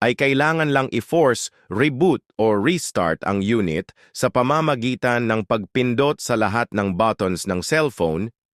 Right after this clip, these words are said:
Yun nga lang, sa sitwasyon ng aking customer ay hindi rin pala gumagana ang mga side buttons,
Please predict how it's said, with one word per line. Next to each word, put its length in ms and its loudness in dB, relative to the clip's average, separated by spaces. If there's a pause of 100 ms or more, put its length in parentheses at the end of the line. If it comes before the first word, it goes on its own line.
(140)
Yun 300 2
nga 180 2
lang, 320 0
sa 80 -4
sitwasyon 640 0
ng 120 0 (120)
aking 240 -2
customer 640 0 (240)
ay 160 0
hindi 320 0
rin 160 0
pala 300 0
gumagana 760 0
ang 80 0
mga 240 0
side 320 -2
buttons, 720 -4